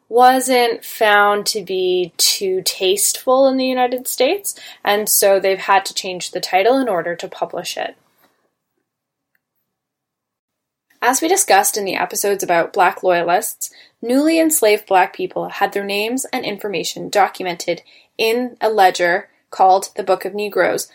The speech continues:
so that they would receive certificates of freedom.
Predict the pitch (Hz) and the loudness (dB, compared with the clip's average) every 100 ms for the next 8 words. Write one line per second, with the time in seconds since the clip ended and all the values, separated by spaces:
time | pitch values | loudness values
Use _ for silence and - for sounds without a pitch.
0 | _ - 214 214 208 202 208 214 202 202 | _ -4 2 2 2 2 2 2 0 -2
1 | - 185 180 - - 208 240 226 208 - | -4 -4 -4 -6 -6 -2 -2 -2 -6 -10
2 | 202 - 180 170 175 - | -10 -8 -6 -6 -8 -12